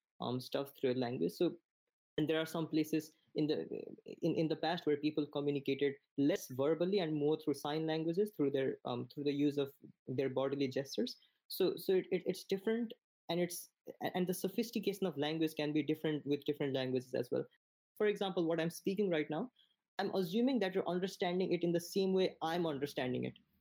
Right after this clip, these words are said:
because you, we have the same understanding of the language we're using। Um, but if it were the case that you were to understand some of the words differently, you would derive different meaning। And it's a common thing in a conversation where you have to clarify and re-clarify and, and think, and so on।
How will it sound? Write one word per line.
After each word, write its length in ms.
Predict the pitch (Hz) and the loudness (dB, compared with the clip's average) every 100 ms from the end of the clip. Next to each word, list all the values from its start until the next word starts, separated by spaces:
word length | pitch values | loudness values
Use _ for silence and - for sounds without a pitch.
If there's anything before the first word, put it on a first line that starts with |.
| _ 147 | _ -2
because 220 | 180 180 | 0 0
you, 100 | 196 | -2
we 160 | 165 208 | 0 0
have 240 | 208 196 | 0 -2
the 80 | 196 | -2
same 340 | 202 208 208 - | -2 2 2 2
understanding 600 | 170 175 - 170 170 165 | 0 -2 -2 0 0 0
of 100 | 147 | 0
the 80 | 147 | 0
language 360 | 143 147 147 | 0 0 0
we're 80 | 139 | 2
using। 400 | 135 139 131 127 - _ _ _ _ 156 | 2 0 -2 -6 -10 _ _ _ _ -4
Um, 320 | 151 143 - - _ 156 | -2 -2 -6 -12 _ -4
but 160 | 185 202 | -2 0
if 100 | 180 | -2
it 100 | 180 | 0
were 260 | 170 190 233 | 0 2 2
the 100 | 220 | 0
case 260 | 185 180 | 0 0
that 140 | 170 165 | 0 0
you 100 | 165 | 2
were 260 | 175 160 - | 2 2 0
to 80 | 165 | 0
understand 480 | 160 156 - 165 156 | 0 -2 -2 -2 -2
some 220 | - 180 | -2 -2
of 80 | 175 | 0
the 60 | 165 | 2
words 240 | 160 151 | 2 2
differently, 380 | 185 185 160 151 | -2 0 -2 0
you 120 | 185 | 0
would 100 | 165 | 0
derive 300 | 160 156 151 | 2 2 2
different 280 | 156 156 151 | 0 -2 0
meaning। 240 | 165 147 | 2 2
And 80 | 214 | 0
it's 160 | 240 - | -2 -4
a 40 | |
common 340 | 202 196 190 175 | -4 0 2 0
thing 220 | - 170 143 | 0 -2 0
in 100 | 160 | -2
a 40 | |
conversation 560 | 151 147 143 143 139 143 | 0 -2 -2 -2 -4 0
where 100 | 139 | 2
you 80 | 143 | 2
have 100 | 143 | 0
to 80 | 156 | -2
clarify 440 | - 139 143 143 135 | 0 2 2 0 -2
and 120 | 135 | 0
re-clarify 640 | 143 - 139 139 - 135 135 - _ - | 0 2 2 2 0 -2 -4 -8 _ -6
and, 120 | 123 | -4
and 140 | 131 139 | -2 -4
think, 220 | - 127 50 50 50 50 - - - | -4 -4 -6 -12 -16 -20 -10 -6 -2
and 160 | 147 | -2
so 160 | - 151 | 0 0
on। 220 | 139 131 | 0 -2